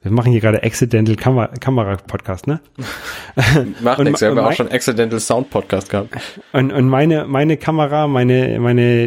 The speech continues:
Speaker 1: ähm, E O S M drei, das hat auch eine A-P-S-C-Kamera, aber halt ohne Spiegel.
Speaker 2: Mhm, okay.
Speaker 1: So. Ähm, dann gibt es noch ein bisschen kleineres Format, das sogenannte Micro Four Third Kamera, ähm,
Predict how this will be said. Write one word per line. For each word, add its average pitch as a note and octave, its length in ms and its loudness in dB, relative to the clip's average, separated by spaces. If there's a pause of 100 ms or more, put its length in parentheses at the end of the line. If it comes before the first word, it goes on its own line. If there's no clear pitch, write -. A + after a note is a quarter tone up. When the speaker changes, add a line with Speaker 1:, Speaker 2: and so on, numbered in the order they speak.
(160)
Speaker 1:
ähm, G#2+ 420 -2 (480)
E C3 160 4
O - 100 -2
S - 380 -4
M A#2 320 0
drei, A#2 400 0
das C3+ 220 -4
hat C3 100 -2
auch A#2 140 0
eine A2 160 2
A-P-S-C-Kamera, B2 1080 0
aber A2+ 200 0
halt G#2+ 120 0
ohne G#2+ 260 2
Spiegel. E2+ 460 -4 (440)
Speaker 2:
Mhm, G#2+ 280 -2 (140)
okay. F#2 220 -8 (440)
Speaker 1:
So. G2 300 -6 (760)
Ähm, G#2 420 0
dann C#3+ 240 2
gibt F3+ 160 0
es D3 80 -4
noch D3 160 0
ein C3 160 2
bisschen C3 240 -2
kleineres D3+ 420 0
Format, F3 320 0
das F3 120 -4
sogenannte A2 1080 -2 (1080)
Micro C#3+ 340 0
Four A#2 260 0
Third D3 280 0
Kamera, F3+ 420 0
ähm, C#3 520 -4